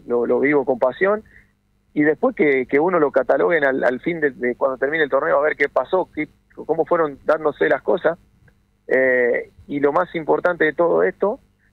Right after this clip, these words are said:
es de, de que cómo, cómo te defienden hoy los jugadores dentro de la cancha y cómo funciona el equipo. O sea, a ver, somos un equipo que hoy está reconocido no solamente nacionalmente, sino internacionalmente,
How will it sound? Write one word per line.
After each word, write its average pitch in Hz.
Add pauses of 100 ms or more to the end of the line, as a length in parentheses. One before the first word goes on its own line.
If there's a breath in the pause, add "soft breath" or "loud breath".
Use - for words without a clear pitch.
(100)
es 147
de, 139 (680)
de 127 (100)
que 139 (380)
cómo, 170
cómo 175
te 151
defienden 151
hoy 165
los 135
jugadores 143
dentro 139
de 123
la 117
cancha 160
y 120
cómo 151
funciona 143
el 135
equipo. 139
O 123
sea, 131 (840 loud breath)
a 127
ver, 143
somos 156
un 156
equipo 165
que 135
hoy 165
está 156
reconocido 135
no 147
solamente 127
nacionalmente, 143
sino 143
internacionalmente, 143